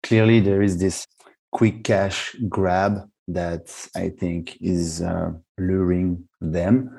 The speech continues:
They think probably that they can get rich quick. I mean, we see, and we'll probably dive in later with N F Ts, but you see those success stories of youngsters that became millionaire or even billionaires in a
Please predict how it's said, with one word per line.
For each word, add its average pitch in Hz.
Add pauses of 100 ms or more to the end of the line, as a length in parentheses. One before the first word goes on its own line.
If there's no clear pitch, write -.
(280)
They 92
think 92 (160)
probably 90
that 82
they 85
can 85
get 85 (200)
rich 87
quick. -
I 123
mean, 127
we 123
see, 123 (640)
and 101
we'll 101
probably 104
dive 98
in 98
later 104
with 98
N 98
F 101
Ts, 117
but 87 (340)
you 101
see 107 (180)
those 101
success -
stories 98
of 92 (400)
youngsters 101
that 95
became 95
millionaire 101
or 92
even 90
billionaires 101
in 90
a 90